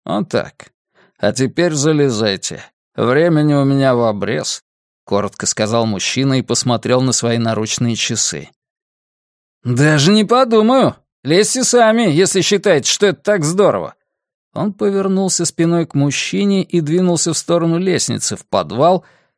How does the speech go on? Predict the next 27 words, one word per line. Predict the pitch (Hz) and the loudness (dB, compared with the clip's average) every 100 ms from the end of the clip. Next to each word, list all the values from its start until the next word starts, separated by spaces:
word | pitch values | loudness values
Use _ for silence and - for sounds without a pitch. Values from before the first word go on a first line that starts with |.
| _ - | _ -10
но | 107 123 127 | -4 -2 -2
тут | 120 _ 170 175 | -4 _ -4 -2
сзади | 160 156 139 143 | -2 0 0 -2
послышался | 156 170 156 139 135 151 143 151 | -4 -4 -2 0 0 0 0 -2
щелчок. | 139 - 151 - - 73 - - _ _ _ _ _ _ | -2 0 0 0 -4 -6 -12 -20 _ _ _ _ _ _
Крис | - 113 117 | -4 -2 0
сразу | - 123 147 196 185 | -2 0 0 0 -2
же | 165 160 | -2 -4
понял, | 156 156 151 127 123 | -2 0 2 2 0
что | - - 160 | -4 -4 -2
это, | 143 - - - _ _ | -2 -4 -12 -16 _ _
но | 131 143 156 | 0 2 4
не | 151 147 | 4 4
мог | 143 143 160 - | 4 2 0 -4
поверить, | - 151 151 170 110 92 | -2 0 2 0 0 -4
пока | - 120 135 | -6 -2 0
не | 131 | 2
обернулся | 123 110 117 127 160 151 131 | 0 0 0 2 0 0 0
и | 127 | 0
не | 123 | 0
увидел | 120 151 143 | 0 0 -2
пистолет | 135 - - - 120 135 | -2 -4 -4 -2 0 -2
с | 123 | -2
глушителем, | 120 139 139 170 160 107 98 | -4 -4 0 -2 -2 -2 -2
нацеленный | 113 110 - 139 139 139 | -2 -2 0 0 2 2
на | 131 | 2
него. | 131 131 104 - | 2 0 -2 -6